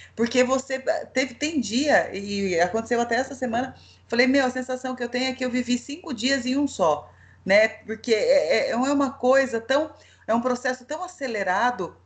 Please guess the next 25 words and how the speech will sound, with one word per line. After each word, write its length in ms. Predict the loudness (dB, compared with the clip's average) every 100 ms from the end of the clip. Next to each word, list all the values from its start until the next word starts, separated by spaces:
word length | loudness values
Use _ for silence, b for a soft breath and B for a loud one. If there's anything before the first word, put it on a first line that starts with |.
| -2
né? 320 | 2 2 2 B B B -12
Que, 760 | -6 -4 -4 -6 -6 -8 -10 -12
que 340 | -8 -8 -10 -8
realmente 720 | 0 4 4 4 2 0 0
eu 200 | 0 2
acho 240 | 2 0
que 60 | -4
a 40 |
internet, 640 | -4 -2 0 0 0 -2 0
ela, 380 | 2 2 -2 -8 -20 -20 -12
não 140 | -12
tô, 140 | -4 -4 -2 -4
assim, 360 | -6 -6 -10 -12 b b -12
veio 320 | -2 2 4
pra, 240 | 6 4 4
pra 260 | -4 -6 -2
causar 360 | 0 0 0
todas 340 | -2 -6 -4 -4
essas 300 | -4 -6 -8
mudanças, 600 | -4 0 2 0 -2 -4
a 60 |
tecnologia, 760 | 0 0 -2 -6 -4 -6 -6 -6
toda 160 | -8
essa 140 | -6 -4
coisa, 320 | -2 -2 -2